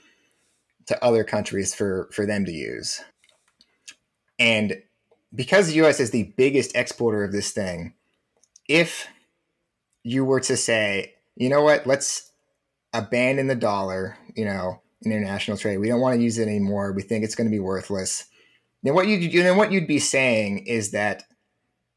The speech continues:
anyone who wanted to buy a plane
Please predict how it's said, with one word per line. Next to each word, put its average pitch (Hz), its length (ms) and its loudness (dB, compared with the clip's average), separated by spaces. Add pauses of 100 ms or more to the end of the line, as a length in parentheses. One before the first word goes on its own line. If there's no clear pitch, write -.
(680)
anyone 175 460 2
who 147 120 0
wanted 117 520 0
to 120 80 0
buy 107 300 0
a 101 100 -2
plane 90 640 -6